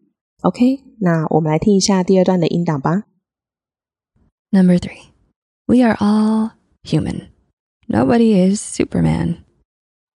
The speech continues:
Speaker 2: Do you compare yourself to others or belittle your achievements in the face of somebody else? This is such a common occurrence that just about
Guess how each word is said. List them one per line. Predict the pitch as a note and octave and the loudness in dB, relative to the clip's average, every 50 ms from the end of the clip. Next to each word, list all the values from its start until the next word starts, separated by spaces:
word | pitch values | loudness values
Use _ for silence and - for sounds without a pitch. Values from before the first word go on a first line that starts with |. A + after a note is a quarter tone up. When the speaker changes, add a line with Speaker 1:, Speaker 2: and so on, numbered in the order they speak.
| _ - | _ 0
Speaker 2:
Do | F3+ | 0
you | F3 | 0
compare | F3 - F#3 F3 - - E3 E3 | 2 2 0 0 0 0 2 2
yourself | E3+ E3+ E3+ F3+ - - - F3 - - | 2 2 0 0 -4 -4 -6 -6 -6 -6
to | - F#3+ E3+ E3+ | -6 -2 0 0
others | D#3+ E3+ F3 F3 F3 F3 E3+ - | 2 2 2 2 2 2 0 0
or | D#3+ D#3+ E3 | -2 -2 -2
belittle | - - D#3+ D#3 E3 F3 F#3 F#3 | -4 -4 -2 0 0 2 2 2
your | F3+ E3+ E3+ | 2 2 0
achievements | E3+ - - F3+ E3+ - F3+ F3+ F3+ F3 - | -2 -2 -4 -4 -2 0 2 2 0 0 -2
in | E3+ | -2
the | D#3+ D#3+ | -2 -2
face | - - E3+ E3 F#3 - | -2 -4 -4 -4 -4 -6
of | F3+ - | -8 -4
somebody | - F3 E3+ F3 F3+ D#3 | -2 -2 0 0 0 -2
else? | D3+ D#3+ F#3+ A3+ - - - _ _ _ _ _ _ _ _ _ | -2 -2 -4 -6 -10 -14 -20 _ _ _ _ _ _ _ _ _
This | - - - A#3 A#3+ A#3+ - - - _ | -6 -2 0 0 0 0 -2 -8 -6 _
is | G3+ G3+ G3 G3 | -2 -2 -2 -2
such | - - - F#3 G3+ A3 A3+ A3+ A3 G#3+ G#3+ - - | -6 -4 -2 0 2 2 4 4 4 2 0 0 -4
a | G#3 | -6
common | - - - F3+ F#3 F#3+ F#3+ | -6 -2 -2 0 2 2 2
occurrence | F#3 - - - F#3+ G3 F#3 E3+ F3 F3+ - - _ | 2 0 -2 -4 -2 0 0 -2 -4 -8 -14 -20 _
that | - - G3 F#3+ | -12 -12 -10 -8
just | - A3+ - - | -10 -10 -6 -4
about | D4+ - C4+ B3+ | -2 0 0 -2